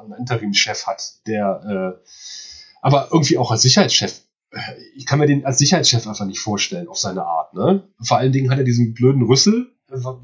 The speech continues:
wo er sagt, das ist ein externer Darm oder sowas, oder Magen, äh, und vor allen Dingen, wenn der irgendwie in eine Rangelei gerät mit irgendwem, dann, dann reiß ich doch, dann reißt er doch als erstes an diesem Rüssel.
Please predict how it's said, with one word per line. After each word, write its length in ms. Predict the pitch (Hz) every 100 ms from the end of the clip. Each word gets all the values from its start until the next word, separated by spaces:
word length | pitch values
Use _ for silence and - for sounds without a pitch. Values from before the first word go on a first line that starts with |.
| 123
wo 100 | 131
er 120 | 143
sagt, 240 | 127 143 -
das 100 | 117
ist 140 | -
ein 60 | 135
externer 460 | - - 139 131
Darm 380 | 113 104 151 202
oder 180 | 190 175
sowas, 440 | 170 196 247 - 131
oder 120 | 123
Magen, 540 | 107 101 156 208 240
äh, 1040 | - 175 156 156 160 - - - - - -
und 260 | 147 135 -
vor 100 | 139
allen 100 | 143
Dingen, 160 | 147
wenn 120 | 131 151
der 140 | 147
irgendwie 240 | 139 147
in 80 | 139
eine 100 | 131
Rangelei 400 | 127 139 120 165
gerät 400 | 180 113 113 131
mit 120 | - -
irgendwem, 440 | 143 - 135 160
dann, 220 | 135 135 - _
dann 120 | 131 120
reiß 260 | 123 113
ich 80 | 170
doch, 260 | 156 - 131
dann 100 | 127
reißt 280 | 120 156 139
er 60 |
doch 120 | 139
als 160 | 131 127
erstes 320 | 135 139 -
an 80 | 143
diesem 200 | 143 135
Rüssel. 480 | 127 180 123 104